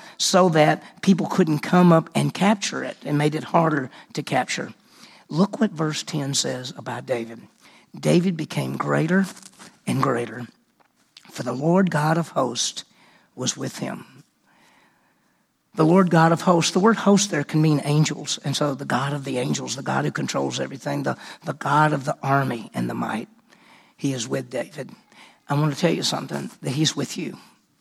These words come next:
He will never leave you or forsake you. He's told you that. In the same way that God was with David, God is with you.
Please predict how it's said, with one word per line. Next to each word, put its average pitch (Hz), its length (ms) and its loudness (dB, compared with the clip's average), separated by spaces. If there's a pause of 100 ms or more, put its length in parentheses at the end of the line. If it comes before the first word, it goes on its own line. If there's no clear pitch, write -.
(400)
He 160 100 2
will 143 140 0
never 147 240 2
leave 180 200 6
you 175 120 2
or 165 40 2
forsake 160 440 -4
you. 151 80 -6
He's 147 200 -6
told 151 300 -4
you 131 80 -10
that. 131 280 -14 (640)
In 147 140 2
the 143 60 2
same 190 360 8
way 170 220 4
that 147 220 0
God 160 320 4
was 165 220 0
with 170 380 0
David, 139 560 -2 (500)
God 143 240 0
is 151 240 -6
with 147 220 -4
you. 156 280 0